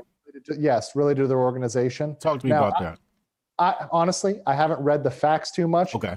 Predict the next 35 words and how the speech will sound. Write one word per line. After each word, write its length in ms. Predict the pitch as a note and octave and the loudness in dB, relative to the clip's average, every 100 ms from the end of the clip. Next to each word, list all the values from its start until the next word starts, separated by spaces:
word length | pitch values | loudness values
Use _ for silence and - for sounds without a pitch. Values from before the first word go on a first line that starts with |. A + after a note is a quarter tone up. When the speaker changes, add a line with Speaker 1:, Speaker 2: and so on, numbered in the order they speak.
| - | -4
Speaker 1:
I 80 | |
don't 140 | D3 D#3 | -4 0
know 100 | E3 | 2
whether 340 | D#3+ D#3+ D3+ | 2 4 4
it's 240 | D3+ D3 - | 2 0 -8
political 600 | - D#3 E3 D#3+ D#3+ D#3+ | -2 2 2 2 2 2
or 180 | D3+ | 2
not. 300 | D3 D#3+ E3 | 2 2 2
I 80 | D3+ | 0
mean, 160 | C#3+ C#3+ | -2 -4
Speaker 2:
Okay. 100 | D3+ | 0
Speaker 1:
I'm 160 | D#3 | 2
always 300 | F3 F3 F3 | 2 2 0
suspicious 680 | - D3 - D#3+ D#3+ E3+ - | -4 -8 -2 -2 -2 -6 -2
when 100 | D3+ | 0
I 120 | C#3 | 0
hear 400 | B2+ D3+ C#3+ C#3+ _ _ - | 0 0 0 -2 _ _ -8
New 220 | C#3+ D#3+ | 0 2
York 600 | D#3 D3+ E3 E3+ - - _ _ _ - | 4 4 4 0 -6 -20 _ _ _ -2
and 280 | D#3 D3+ | 0 0
corruption 460 | C3+ D#3 D#3 D#3 F3+ | 0 2 2 2 -2
charges, 680 | F3 F#3 F3 G3 G3 - - _ - - | 2 2 2 2 0 -6 -18 _ -20 -4
you 140 | E3 | 2
know? 500 | D#3+ D3+ D#3 G3 G#3 _ _ - - | 4 4 4 2 -4 _ _ -20 -14
So 640 | - E3+ D3 C3+ C3 C3 D#3 | 0 2 4 4 4 2 2
I 100 | F#3 | 0
don't 140 | G3+ | 0
trust 300 | - F#3 - | 0 0 2
anything 300 | F3+ F3 F3 | 0 0 -2
coming 220 | E3+ E3+ | 0 0
out 100 | E3+ | 2
of 60 | E3 | 2
that 140 | E3 | 0
state, 440 | D#3+ F3 E3+ E3 B2+ | 0 0 0 -2 0
but, 480 | F3 D3+ C#3 C#3 | 2 4 2 -2